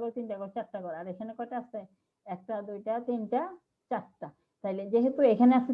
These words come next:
তিনটা, এখানে আছে চারটা, এই জন্য আমি আরেকটা শূন্য দিয়ে করতে হবে, নাহলে আমার মিলবে না। তাহলে এখানে দশমিক শূন্য সাত পাঁচ দুই পাঁচ,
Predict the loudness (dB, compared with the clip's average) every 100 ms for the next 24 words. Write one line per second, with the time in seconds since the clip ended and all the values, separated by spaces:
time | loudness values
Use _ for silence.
0 | -2 4 8 10 8 4 0 2 2 2
1 | 2 0 0 0 -4 -10 -10 _ _ 0
2 | 4 4 4 0 0 -4 -4 -8 -2 0
3 | 2 2 0 0 0 2 2 2 -4 -10
4 | -10 -8 -6 -6 -8 -18 _ _ -6 -4
5 | -2 -4 -2 -2 -2 -4 -8 _ _ -10
6 | -8 -8 -8 -8 -8 -8 -8 -8 -6 -4
7 | -2 -2 -4 -6 -6 -4 -4 -4 -4 -4
8 | -4 -6 -6 -4 -2 -4 -6 -4 -2 -4
9 | -8